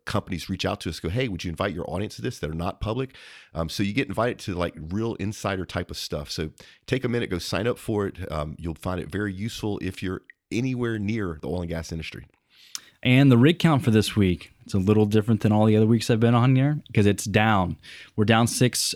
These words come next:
Speaker 2: uh, rigs for a total of six hundred and fifty-nine. So like I said, first time we've seen a drop since I've been on. So it's been about, what, two months? So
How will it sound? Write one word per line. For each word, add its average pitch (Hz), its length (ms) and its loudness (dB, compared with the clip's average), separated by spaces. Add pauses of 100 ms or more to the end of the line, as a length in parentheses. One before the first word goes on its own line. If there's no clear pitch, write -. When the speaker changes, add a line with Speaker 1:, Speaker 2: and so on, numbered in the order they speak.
Speaker 2:
uh, 101 300 2
rigs 135 300 2
for 110 120 -2
a - 20 2
total 110 240 2
of 101 80 0
six - 240 -6
hundred 101 220 2
and 95 420 2
fifty-nine. 92 1040 -2 (460)
So 98 240 2
like 98 160 2
I 101 40 0
said, 98 220 0
first - 220 0
time 104 100 4
we've 101 100 2
seen 101 120 2
a 95 60 2
drop 98 220 2
since - 180 -2
I've 104 140 4
been 92 120 4
on. 90 200 4
So 90 160 0
it's 90 140 -2
been 104 140 2
about, 95 160 4
what, 98 160 -2
two - 160 2
months? 110 300 4
So 92 340 0